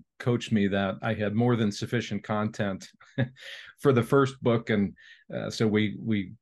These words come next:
called a, a, a short halt and, and published that. And it, it's a good thing that I did. I think, uh, to bring them together does kind of muddy the water a bit with, uh, two different audiences. Uh, but,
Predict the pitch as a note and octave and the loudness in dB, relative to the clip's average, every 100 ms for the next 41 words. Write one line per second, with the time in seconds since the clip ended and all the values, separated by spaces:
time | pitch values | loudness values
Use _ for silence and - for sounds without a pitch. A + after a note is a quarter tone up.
0 | _ - B2 G#2+ G#2+ - G2+ G2 F#2+ F2+ | _ 2 4 4 0 -4 -4 -4 -4 -8
1 | - B2+ - C#3 B2 B2+ A#2 A#2+ - A#2+ | -4 -2 4 4 4 4 4 2 -4 -4
2 | G#2+ G#2 G2+ - A2 G2+ - B2 A2 G#2 | -2 -4 -6 -6 -6 -6 -2 0 2 0
3 | A2+ G#2+ G#2+ - G#2+ F#2+ G2+ C3+ D#3 D3+ | 0 0 0 -2 -6 -6 -4 -2 0 0
4 | D3 C3 C3+ C3 A2+ G#2+ G#2 G2 G#2+ G2+ | 0 2 2 2 2 0 -2 -2 -2 -2
5 | G2 G#2+ G2+ - _ - _ B2 A#2 - | -6 -8 -10 -12 _ -20 _ -6 -6 0
6 | A2 G2+ - A2+ A#2+ C3 A2+ A#2 A2 G#2+ | 0 0 -4 0 4 6 6 6 4 2
7 | F#2+ A2 G2+ F2+ A2+ G#2 - - _ - | 0 2 2 2 0 0 -4 -16 _ -6
8 | A2 G2+ - D3 A2 A2 G#2+ G2+ G2+ G#2 | -4 -4 -6 -2 0 2 0 0 -2 0
9 | G#2 F2+ G#2 A#2+ G#2 - _ - B2 - | -2 -4 -6 -6 -8 -8 _ -14 -12 -12
10 | - - A2 G#2 G2 F#2 G2 F#2+ F2+ F#2+ | -4 0 0 2 0 0 0 0 -4 -10
11 | F#2+ - _ - - - - - _ C#3 | -12 -14 _ -20 -20 -20 -20 -20 _ 0
12 | B2 A#2+ - C3+ C#3+ C3+ | 2 2 2 4 2 2